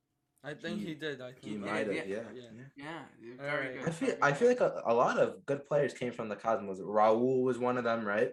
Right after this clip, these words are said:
Speaker 3: Yeah,
Speaker 1: Yeah,
Speaker 3: yeah.
Speaker 1: Raul.
Speaker 2: Um, who else? I, I don't know. I
Speaker 3: The
Speaker 2: can't remember.
Speaker 3: Cosmos used to be, like, uh, in the first division
Speaker 2: Yeah, yeah, yeah.
Speaker 3: before they moved
Speaker 1: Yeah.
Speaker 3: to the second division.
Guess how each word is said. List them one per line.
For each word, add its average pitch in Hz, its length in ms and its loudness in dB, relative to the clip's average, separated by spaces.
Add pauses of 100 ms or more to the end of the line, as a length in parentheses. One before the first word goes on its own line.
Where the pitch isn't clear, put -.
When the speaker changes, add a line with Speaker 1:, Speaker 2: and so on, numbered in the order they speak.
Speaker 3:
Yeah, 135 220 -12
Speaker 1:
Yeah, 139 180 -8
Speaker 3:
yeah. 156 200 -12 (140)
Speaker 1:
Raul. - 20 -8 (320)
Speaker 2:
Um, 107 320 -6
who 113 140 -2
else? 98 180 -4
I, 98 40 -4 (140)
I - 180 -16
don't 87 160 -18
know. 85 60 -16 (100)
I - 40 -16
Speaker 3:
The 160 100 -2
Speaker 2:
can't 240 260 6
remember. 233 180 -6
Speaker 3:
Cosmos 170 80 -8
used 190 220 -10
to 180 80 0
be, 160 320 -4
like, 139 260 -8
uh, 127 360 -2 (720)
in 165 160 -4
the 151 60 -6
first 160 380 -4
division 127 600 -8 (480)
Speaker 2:
Yeah, 110 320 0
yeah, 87 280 -4
yeah. 80 80 -12 (240)
Speaker 3:
before 135 400 -12
they 127 120 -10
moved 127 220 -12
Speaker 1:
Yeah. 131 120 -14
Speaker 3:
to - 60 -20
the 117 40 -20
second 127 360 -16
division. 117 440 -18